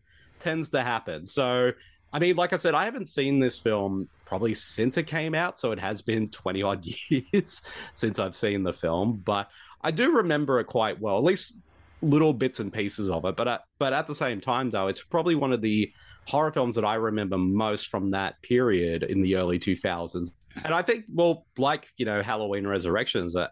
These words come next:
as I stated before, it's like, it's one of the only, the, so I'll say that again. And like I was saying before, like Halloween Resurrection, this was, like, one of the earliest horror films that I can remember that used reality television as the main thrust of its story.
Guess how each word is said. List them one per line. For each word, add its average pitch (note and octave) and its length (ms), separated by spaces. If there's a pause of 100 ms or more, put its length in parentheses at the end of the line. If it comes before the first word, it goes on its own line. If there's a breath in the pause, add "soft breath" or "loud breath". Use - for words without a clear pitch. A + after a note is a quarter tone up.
as G2+ 160
I F2+ 80
stated F2 680
before, G#2+ 440
it's G2 400
like, G#2+ 180
it's A#2+ 160
one F3+ 100
of G#3 80
the D#3 140
only, C3 400 (100)
the, A2+ 220 (140)
so - 180
I'll F2 80
say E2+ 160
that D#2 140
again. F2 160 (580 loud breath)
And C3 300 (100)
like E3+ 180
I F#3 40
was D3 100
saying B2 220
before, D3 320
like F#2+ 220 (120)
Halloween F#2+ 400
Resurrection, F2 520
this B2 140
was, C3+ 140
like, A2+ 300
one G2+ 180
of F#2+ 160
the F2 200
earliest F#2+ 360
horror F#2 220
films F2 260
that F2 80
I E2 80
can D#2+ 160
remember E2+ 400
that E2 300
used F2 400 (280 loud breath)
reality G2 460
television F#2 560
as F2 260
the F2 180
main F2 300
thrust - 480
of E2+ 120
its D#2+ 160
story. C2+ 460